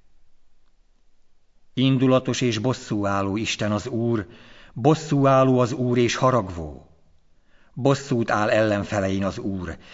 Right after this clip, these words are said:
és haragtartó ellenségeivel szemben.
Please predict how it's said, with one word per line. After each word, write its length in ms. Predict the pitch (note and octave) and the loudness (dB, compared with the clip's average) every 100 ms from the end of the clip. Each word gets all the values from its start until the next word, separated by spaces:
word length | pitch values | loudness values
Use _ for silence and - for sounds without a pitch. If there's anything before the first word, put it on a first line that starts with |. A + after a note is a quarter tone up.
| - | -6
és 220 | - F3+ | -2 0
haragtartó 760 | - D3+ C3+ - B2+ A#2+ - B2 | 2 4 2 0 0 0 0 2
ellenségeivel 880 | C3 A#2 G2 F2 G2+ F2+ F2+ E2+ E2+ | 2 2 -2 -4 -4 -4 -6 -6 -8
szemben. 640 | - E2+ D#2 - - - | -10 -12 -12 -16 -18 -20